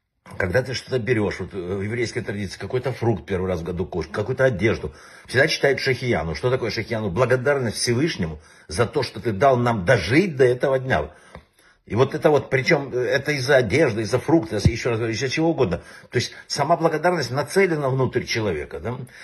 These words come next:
Раф Элиягу Деслер писал очень интересную вещь, что отсюда можно выучить, что как важно для человека быть благодарным за, э, добро абсолютно всем.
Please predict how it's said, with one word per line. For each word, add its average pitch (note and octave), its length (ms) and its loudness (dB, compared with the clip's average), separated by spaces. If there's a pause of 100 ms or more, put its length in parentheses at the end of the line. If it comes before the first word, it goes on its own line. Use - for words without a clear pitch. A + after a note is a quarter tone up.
Раф D#3 320 2
Элиягу C3+ 500 0
Деслер B2 400 4
писал C#3+ 420 0
очень B2 300 -4
интересную A#2+ 440 -2
вещь, C#2 220 -8 (300)
что A#2 600 0
отсюда G3 320 0
можно C3+ 260 0
выучить, C#3+ 500 0 (320)
что - 220 -4
как D#3+ 260 0
важно D#3+ 300 4
для A#2+ 140 -4
человека D#3 260 2
быть G#2+ 180 -2
благодарным B2 640 4
за, B2 420 0
э, A2 120 -2
добро B2+ 340 4
абсолютно D3+ 440 0
всем. - 260 -8